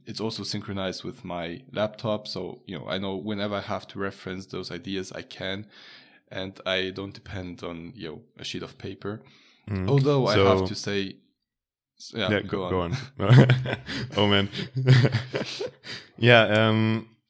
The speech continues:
Speaker 2: so yeah, you, you'd, like, say, like, the first idea of a, of second brain is having some sort of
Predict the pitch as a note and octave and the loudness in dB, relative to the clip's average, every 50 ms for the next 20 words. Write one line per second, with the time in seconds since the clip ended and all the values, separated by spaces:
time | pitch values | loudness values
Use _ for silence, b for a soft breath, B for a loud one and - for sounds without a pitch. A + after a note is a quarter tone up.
0 | - - _ _ _ _ - - B2+ B2+ B2+ B2+ C3+ C3 A#2+ A2 G#2 G#2+ G#2+ G#2+ | -20 -20 _ _ _ _ -2 4 6 6 8 10 10 10 8 8 8 6 4 4
1 | G#2+ A2 A2 A2 G#2 G#2+ G#2 G#2 - - A2 G#2 G#2 G2+ G2 G2 G2 - - G#2 | 2 2 2 2 4 4 4 2 4 4 4 4 4 4 4 2 2 2 4 4
2 | G2+ G2 - - - - - A2+ A2+ A#2 A#2 - - - - - _ - - - | 2 2 2 -4 -10 2 6 8 10 10 8 6 2 -8 -12 -14 _ -4 -2 -2
3 | G#2+ G2+ G#2 G#2 G2+ G2 G2 F#2+ F#2+ F#2+ F#2 F#2 F#2 F2+ F2+ F2+ F#2 F#2 - - | 0 4 6 8 10 10 8 8 6 4 6 6 6 6 4 4 0 -2 -4 -6
4 | - - - _ _ _ _ - - - - - A#2+ A2 - G#2+ G2+ F#2+ F#2 G2+ | -16 -20 -20 _ _ _ _ -18 -16 -10 -2 4 4 4 4 4 0 2 4 6
5 | G#2 A2 A2 G#2 G2+ G2 - - - A2 A2 A2 G#2+ G#2 - G2+ G2+ G2 F#2+ - | 8 8 6 6 2 -2 -4 0 0 2 2 2 0 0 0 0 0 0 0 -2
6 | - G2 G2 F#2+ F#2+ F#2+ F#2 - - - | 0 2 2 4 4 2 0 -2 -6 -20